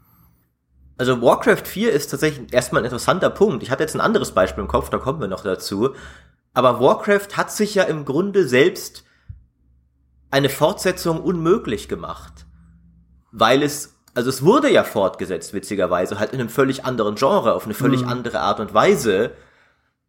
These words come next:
Speaker 1: Aber ein Warcraft vier, das jetzt käme,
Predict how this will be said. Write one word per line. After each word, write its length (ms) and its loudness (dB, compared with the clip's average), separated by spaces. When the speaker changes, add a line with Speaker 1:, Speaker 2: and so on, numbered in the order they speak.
Speaker 1:
Aber 380 4
ein 220 0
Warcraft 500 2
vier, 400 0
das 240 -2
jetzt 320 0
käme, 720 0